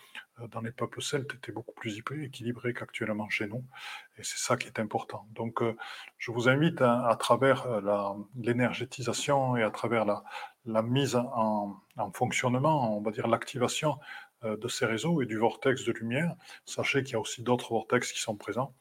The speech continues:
de profiter, euh, justement de ces énergies à la fois masculines et féminines et de sentir en vous cette réconciliation et cette réunion du masculin et du féminin sacré. Donc vers l'androgynie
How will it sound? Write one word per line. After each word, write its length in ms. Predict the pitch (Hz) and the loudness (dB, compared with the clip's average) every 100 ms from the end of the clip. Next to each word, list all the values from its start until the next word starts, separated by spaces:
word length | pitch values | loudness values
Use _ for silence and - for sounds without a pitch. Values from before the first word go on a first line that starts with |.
| _ _ _ _ _ _ _ - - | _ _ _ _ _ _ _ -14 -10
de 260 | 104 120 113 | 2 4 4
profiter, 640 | - 120 - - 135 131 - - - _ | 0 -2 -2 2 2 2 -4 -14 -18 _
euh, 120 | 123 107 | -6 -4
justement 420 | - - 123 123 | -4 0 4 4
de 80 | 123 | 2
ces 260 | - 101 | -4 -4
énergies 400 | 117 110 107 127 | 2 2 2 0
à 60 | 117 | 0
la 80 | 104 | 0
fois 180 | - | 0
masculines 500 | 113 110 - 113 113 | 0 -2 -4 -4 -2
et 40 | 104 | -2
féminines 580 | - 104 110 123 151 131 - - - - | -6 -8 -4 -2 -2 -6 -10 -14 -10 0
et 200 | 117 120 | 2 2
de 120 | 113 | -2
sentir 540 | - 139 131 - 113 | 0 0 0 -2 0
en 60 | 104 | -2
vous 180 | 104 120 | -6 -10
cette 260 | - 110 107 | -8 -6 -2
réconciliation 840 | 117 117 110 - 110 104 - 143 | -2 0 -4 -2 -2 -2 0 0
et 40 | |
cette 240 | 131 113 - | 0 -4 -4
réunion 480 | - 127 135 143 - - - - - | 0 2 4 2 0 -14 -16 -16 -4
du 160 | 123 | -2
masculin 600 | 110 107 - - 117 117 123 | 0 -4 -4 2 2 0 -2
et 220 | 117 117 | -2 -4
du 100 | - | -4
féminin 460 | - 107 104 107 107 | -6 -4 -4 -4 -2
sacré. 340 | - - - - - | -4 -4 -8 -12 -12
Donc 200 | 113 107 | -8 6
vers 320 | 135 123 - | 6 6 2
l'androgynie 640 | 131 110 117 123 - 120 | 2 2 2 -2 -2 -4